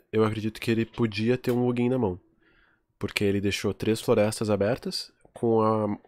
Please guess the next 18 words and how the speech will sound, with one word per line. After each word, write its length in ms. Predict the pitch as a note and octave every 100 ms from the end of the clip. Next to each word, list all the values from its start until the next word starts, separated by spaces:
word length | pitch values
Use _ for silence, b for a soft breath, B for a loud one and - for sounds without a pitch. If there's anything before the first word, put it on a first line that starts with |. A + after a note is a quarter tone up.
| _ _ -
o 180 | G#2
mais 240 | G2 G#2+ G#2+
um 100 | A#2
da 100 | A2+
Nissa 240 | G#2 -
ele 120 | G2+
ia 60 | G2
poder 200 | G#2 G2
desvirar 260 | F#2+ G#2 G#2+
uma 100 | B2+
land 360 | A#2+ D3 D3
e 60 | B2
ia 100 | B2
ter 140 | -
acesso 480 | A#2+ - A2 A2 -
a 160 | - A#2+
oito 320 | B2 B2 -
manas. 420 | C3+ G#2 F#2 -